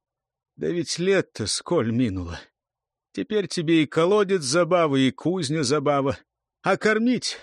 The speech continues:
так тебя нынче меч кормит, да ноги резвые, точно волка. Улюб же, как я, что руки наработают, с того и сыты".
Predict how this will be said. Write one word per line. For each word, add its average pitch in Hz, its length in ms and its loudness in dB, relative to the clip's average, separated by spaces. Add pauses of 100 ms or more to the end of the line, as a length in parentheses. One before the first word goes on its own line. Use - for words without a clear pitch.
(300)
так 143 140 -4
тебя 165 280 0
нынче 196 380 0
меч 247 360 2
кормит, 139 460 2
да 151 100 4
ноги 190 300 -2
резвые, 110 460 -2
точно 151 340 -4
волка. 180 420 -4 (720)
Улюб 196 320 -4
же, 127 140 -2
как - 260 -6
я, 147 340 -2 (220)
что - 340 -4
руки 214 240 -4
наработают, 151 800 0 (140)
с - 160 -6
того 135 280 -6
и 131 80 -4
сыты". 120 540 -4